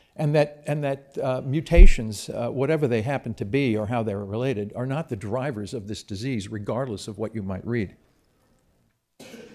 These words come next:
Now, if cancer is not a genetic disease, what kind of a disease is it? And Otto Warburg, many years ago, he did the most of the work, we've heard some, uh, preliminary speakers about this.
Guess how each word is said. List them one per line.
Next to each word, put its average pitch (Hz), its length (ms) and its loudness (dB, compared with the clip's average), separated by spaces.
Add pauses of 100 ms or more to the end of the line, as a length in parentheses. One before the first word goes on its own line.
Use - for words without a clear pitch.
(380)
Now, 143 160 -2
if 143 140 -4
cancer 208 340 -2
is 135 100 0
not 151 200 -2
a 113 40 -6
genetic 147 440 -2
disease, 117 360 -4
what 143 160 -4
kind 160 200 -2
of 131 100 -2
a 131 60 -2
disease 135 420 -4
is 170 180 -4
it? - 100 -12 (640)
And 131 120 -12
Otto 160 220 -4
Warburg, 123 480 -4
many 139 240 -6
years 151 260 -4
ago, 101 300 -6
he 120 80 -8
did 117 160 -6
the 123 80 -6
most 120 240 -2
of - 80 -20
the 110 80 -8
work, 117 240 -2
we've 110 100 -6
heard 113 220 -8
some, 107 220 -8 (180)
uh, 113 80 -12
preliminary 113 580 -6
speakers 135 500 -8
about 95 280 -8
this. 113 240 -8